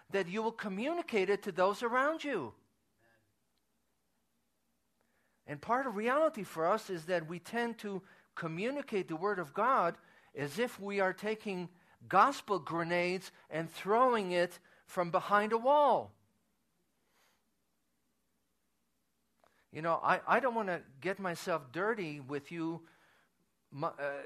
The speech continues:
you know, and get mucked up here. Um, I'm, I'm gonna protect myself and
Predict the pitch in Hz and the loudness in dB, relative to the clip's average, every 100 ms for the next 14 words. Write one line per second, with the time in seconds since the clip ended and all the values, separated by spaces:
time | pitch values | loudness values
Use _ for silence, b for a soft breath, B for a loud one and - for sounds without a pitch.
0 | - 143 151 156 156 147 143 131 131 170 | -14 -14 -4 0 0 -2 -8 -12 -8 -8
1 | 151 156 175 - 180 214 185 165 143 143 | -6 -2 -2 0 0 0 0 -4 0 0
2 | 190 - b b b b b b _ _ | -4 -14 b b b b b b _ _
3 | - 131 131 131 123 117 117 _ _ - | -12 -6 -4 -4 -6 -10 -16 _ _ -10
4 | 175 156 170 208 170 151 175 160 160 - | -8 -6 -6 -6 -10 -10 -10 -8 -8 -4
5 | 185 190 160 - 156 151 - 135 | -6 -6 -10 -6 -4 -4 -6 -12